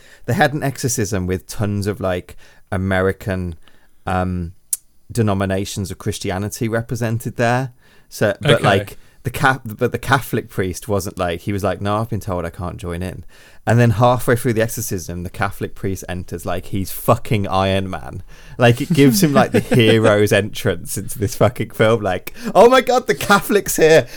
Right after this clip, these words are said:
Speaker 1: Oh my God, we're saved." <laughs> That kind of thing. Um, spoilers, not saved. Um, but, like, and then at the end of the film, I don't want to say too much in case someone wants to watch it, but Linda Blair enters, and they're so building up that this is, this is a demon that's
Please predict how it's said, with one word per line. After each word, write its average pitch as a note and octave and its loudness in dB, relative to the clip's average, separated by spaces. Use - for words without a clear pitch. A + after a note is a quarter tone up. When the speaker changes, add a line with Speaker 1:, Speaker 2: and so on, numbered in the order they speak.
Speaker 1:
Oh D#3 8
my F#3+ 6
God, D#3+ 2
we're D#3 0
saved." E3 4
<laughs> B2 -8
That D3+ -8
kind C3+ 0
of B2 -6
thing. B2+ -4
Um, A#2+ 6
spoilers, - -4
not B2 -4
saved. G#2+ -2
Um, B2+ 4
but, B2+ 4
like, C3 2
and C3 4
then C#3+ 4
at - -6
the D3 4
end D#3 2
of D3 -2
the C#3+ -2
film, A2+ 2
I C3 -4
don't A2+ 0
want F#2 -8
to - -6
say F2+ -6
too - -8
much F2+ -8
in F2+ -6
case F2+ -6
someone F#2 -4
wants F#2 -6
to G2 -4
watch F#2+ -2
it, F#2 -2
but G#2 2
Linda A#2 4
Blair G2+ 2
enters, F#2 -4
and F#2+ -4
they're F#2 -2
so G#2 2
building F#2+ 0
up - -6
that - -10
this - -8
is, G2 -6
this - -4
is B2+ -4
a G2+ -2
demon G2 -2
that's - -14